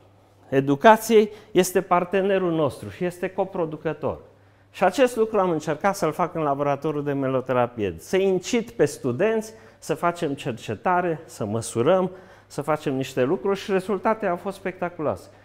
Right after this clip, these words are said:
După o discuție, patru studenți au scris un articol, a fost prezentat la o conferință internațională și în mai puțin de o lună a fost publicat într-o carte, uh,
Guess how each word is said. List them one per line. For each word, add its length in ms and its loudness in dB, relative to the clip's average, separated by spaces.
După 200 -2
o 80 10
discuție, 520 0
patru 320 0
studenți 580 -2
au 140 8
scris 600 2
un 160 2
articol, 580 0
a 60 0
fost 220 -6
prezentat 440 -2
la 60 2
o 40 2
conferință 480 -2
internațională 840 -2
și 160 -4
în 120 0
mai 180 0
puțin 360 -4
de 60 0
o 80 2
lună 240 0
a 40 0
fost 220 -6
publicat 460 -6
într-o 240 -4
carte, 440 -2
uh, 200 -4